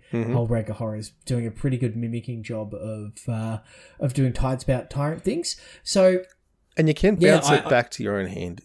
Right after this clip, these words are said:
Speaker 1: is an important thing. So there is, like, a form of protection 'cause it says, "Return target non-land permanent to its owner's hand." So the first one is you, you can't loop your own spells. So you can't do, I guess they're trying to prevent you doing stupid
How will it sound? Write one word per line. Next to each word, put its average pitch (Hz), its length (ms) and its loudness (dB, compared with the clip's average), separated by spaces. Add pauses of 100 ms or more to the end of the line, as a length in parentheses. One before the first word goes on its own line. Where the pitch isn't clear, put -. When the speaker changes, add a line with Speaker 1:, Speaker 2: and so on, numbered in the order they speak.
Speaker 1:
is - 100 -10
an 98 80 -6
important 92 460 -6
thing. - 240 -10 (260)
So 120 240 4
there 120 240 6
is, 127 160 2
like, 110 180 2
a 101 60 -2
form 104 240 -6
of 95 100 -6
protection - 400 -10
'cause 110 180 -6
it 113 100 -4
says, 123 300 2 (540)
"Return 131 340 0
target 117 300 0
non-land 110 320 -2
permanent 101 360 -6
to 95 80 -6
its 90 200 -8
owner's 90 280 -6
hand." - 360 -14 (100)
So 120 380 4 (380)
the 127 100 0
first 151 320 4
one 131 100 2
is 107 300 -4
you, 131 220 -4
you 123 120 -6
can't - 320 -2
loop 120 320 -2
your 107 180 0
own 104 120 -4
spells. - 720 -4 (140)
So - 160 0
you 104 180 0
can't 110 340 -4 (200)
do, 104 480 -2 (600)
I - 60 -12
guess - 180 -8
they're 104 80 -6
trying 92 180 -4
to 90 40 -6
prevent 90 300 -6
you 85 100 -6
doing 90 500 -8
stupid - 680 -6